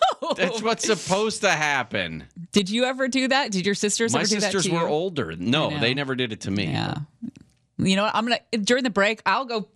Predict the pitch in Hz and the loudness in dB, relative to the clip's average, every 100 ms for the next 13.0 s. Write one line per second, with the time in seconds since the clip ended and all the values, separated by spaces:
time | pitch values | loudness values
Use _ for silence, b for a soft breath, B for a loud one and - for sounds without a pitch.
0 | - 233 190 269 269 - 185 175 160 170 | 0 0 2 2 2 2 2 2 2 0
1 | 185 185 175 214 196 202 185 294 185 - | 0 0 0 2 2 2 0 0 0 0
2 | 165 131 - _ _ B B B B B | -2 -6 -6 _ _ B B B B B
3 | B B B 202 202 143 113 117 - 190 | B B B 2 4 -2 -4 -4 0 0
4 | 202 110 139 151 277 190 254 254 - 294 | 0 -2 0 0 2 2 2 -2 0 2
5 | 262 240 311 233 147 123 135 294 214 170 | 2 2 2 0 0 -2 -4 -8 -4 0
6 | 392 330 - 208 190 214 233 262 202 180 | 2 2 0 0 2 2 2 0 0 0
7 | 175 - 170 170 170 156 160 147 147 147 | 0 2 2 2 0 0 0 2 2 2
8 | 127 123 - 196 - 147 147 135 131 123 | 2 0 0 0 0 0 2 2 2 0
9 | 120 127 143 - 147 - 147 135 135 160 | 0 0 0 0 0 0 0 0 0 0
10 | 185 170 160 147 - 156 151 - 147 156 | 0 -2 -2 -2 0 0 2 0 0 0
11 | 143 135 120 143 147 113 113 - 147 135 | 2 -2 0 0 0 -2 -4 -2 0 0
12 | - 160 - 156 135 - 185 170 127 | 0 0 0 -2 0 0 2 2 2